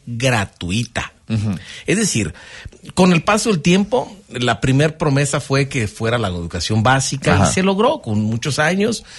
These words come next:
Speaker 1: Obviamente, pues el Estado proporciona los mecanismos
Speaker 2: Claro.
Speaker 1: para que haya primarias, secundarias y después vino la educación preparatoria. Eh, hace prácticamente el sexenio an-,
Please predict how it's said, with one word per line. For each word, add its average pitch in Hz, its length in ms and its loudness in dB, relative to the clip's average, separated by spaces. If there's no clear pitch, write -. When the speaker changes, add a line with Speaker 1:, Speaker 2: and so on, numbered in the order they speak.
Speaker 1:
Obviamente, 117 540 -2
pues 98 200 -6
el 87 100 -6
Estado 104 420 -2
proporciona 104 680 -2
los 90 180 -2
mecanismos 127 640 2
Speaker 2:
Claro. 87 240 2
Speaker 1:
para 90 220 -2
que 95 80 -2
haya 101 200 0
primarias, 110 460 2
secundarias 170 680 0
y - 20 2
después 143 400 0
vino 175 240 6
la 147 240 4
educación 117 540 0
preparatoria. 175 800 2
Eh, 71 280 -8
hace 107 220 -4
prácticamente 113 680 -4
el 101 180 -2
sexenio 113 400 -2
an-, 117 120 -2